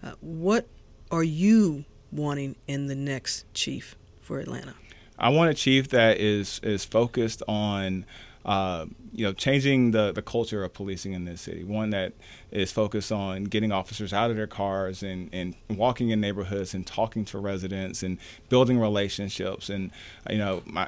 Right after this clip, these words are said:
Speaker 2: I served as a platoon leader in, in Iraq, and I know how different that experience is when you're out of your truck and you,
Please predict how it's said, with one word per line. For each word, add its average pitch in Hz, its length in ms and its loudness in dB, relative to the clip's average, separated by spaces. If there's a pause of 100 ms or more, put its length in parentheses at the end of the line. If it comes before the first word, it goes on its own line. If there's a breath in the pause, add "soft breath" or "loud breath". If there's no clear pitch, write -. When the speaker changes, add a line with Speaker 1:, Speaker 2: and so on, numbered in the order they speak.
Speaker 2:
I 110 100 2
served 113 440 0
as 110 120 4
a 101 40 -8
platoon 113 380 -2
leader 107 260 0
in, 104 140 -4
in 98 160 -4
Iraq, 110 400 0
and 95 100 -4
I 92 80 -4
know 104 340 -2
how 104 260 0
different 113 400 0
that 101 100 2
experience 98 520 -6
is 95 220 -4
when 98 100 -6
you're 95 160 -4
out 110 160 2
of 110 60 0
your 104 120 0
truck 92 340 -4
and 98 100 -4
you, 95 80 -6